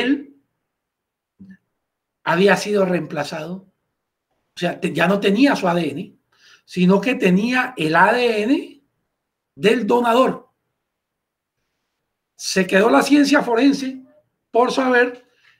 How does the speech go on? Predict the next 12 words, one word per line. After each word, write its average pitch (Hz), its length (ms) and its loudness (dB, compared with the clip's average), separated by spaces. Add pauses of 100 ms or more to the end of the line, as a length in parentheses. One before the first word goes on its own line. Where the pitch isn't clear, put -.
si 208 260 -6
este 196 220 -2
señor, 233 600 -2 (1040)
sus 185 220 -2
hijos, 226 240 4
qué 233 100 -2
A 202 60 6
D 202 140 4
N 202 120 2
iban 202 220 2
a 190 80 -2
tener, 269 420 -2